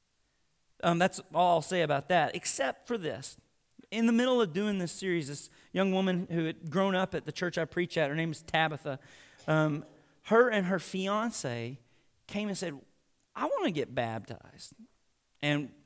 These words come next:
found out her story a little bit. And what happened was, when she was twelve, her mother got cancer. And she prayed to God for the longest time, "God, please save my mama.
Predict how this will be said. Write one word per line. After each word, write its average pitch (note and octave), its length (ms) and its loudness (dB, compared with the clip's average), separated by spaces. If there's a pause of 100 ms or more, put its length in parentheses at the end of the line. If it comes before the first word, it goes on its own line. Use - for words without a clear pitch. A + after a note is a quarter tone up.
(300)
found G3 240 0
out F3+ 140 0
her E3+ 100 -2
story F3 460 0
a F3 60 0
little F3 140 0
bit. E3+ 300 0 (180)
And D3+ 280 -4
what F3 160 -4
happened G#3+ 520 -2
was, D3+ 440 -4 (720)
when D#3+ 100 0
she D4 240 -2
was C#4+ 160 -4
twelve, A3 380 -2
her E3 140 -4
mother F#3 360 -2
got C#3 300 -8
cancer. - 540 -12 (880)
And C3+ 140 -6
she D4 260 -2
prayed G#3 500 -2
to D#3 60 -6
God C3+ 600 -4 (300)
for D3 220 -6
the B2+ 140 -4
longest D3+ 680 -4
time, A#2+ 240 -8
"God, A#2+ 240 -8
please D#3+ 260 -6
save C3 160 -10
my A#2+ 120 -10
mama. A2 260 -12